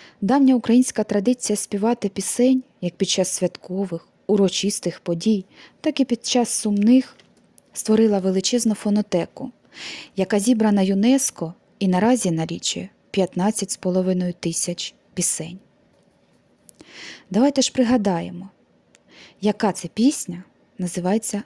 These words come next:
народною. Народна пісня —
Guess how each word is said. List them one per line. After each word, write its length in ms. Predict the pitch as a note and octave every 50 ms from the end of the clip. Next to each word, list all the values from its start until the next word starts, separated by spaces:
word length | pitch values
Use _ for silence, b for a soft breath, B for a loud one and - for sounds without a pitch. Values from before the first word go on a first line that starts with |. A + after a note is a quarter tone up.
| -
народною. 760 | - F#3+ F#3+ G3 G3 G3 F#3 F3 E3+ - - - - - A#3+ G#3+ _ _ _ _ _ _ _ _ _ _ _ _ _ _ _ - - _ B B B B B B B B B B B B B B B _ _ _ _ _ _ _ _ _ _ _ _ -
Народна 440 | G3+ G3 G3 A#3 C#4 D#4+ D#4 D#4+ D#4+
пісня — 560 | D#4 - A#3+ G3 F#3 - - - G#3 A3 A#3